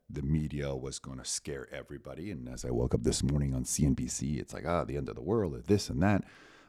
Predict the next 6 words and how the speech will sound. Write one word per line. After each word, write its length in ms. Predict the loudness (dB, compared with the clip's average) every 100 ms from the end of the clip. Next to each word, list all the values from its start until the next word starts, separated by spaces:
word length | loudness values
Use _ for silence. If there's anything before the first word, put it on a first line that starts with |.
| -10
Um, 460 | -8 -6 -6 -8 -10 -10 4
all 240 | 8 10
these 560 | 8 6 4 0 -4 -10 -4
fugazis 760 | 2 2 4 2 2 -2 -6
out 160 | -6 -6
there 360 | -4 -4 -4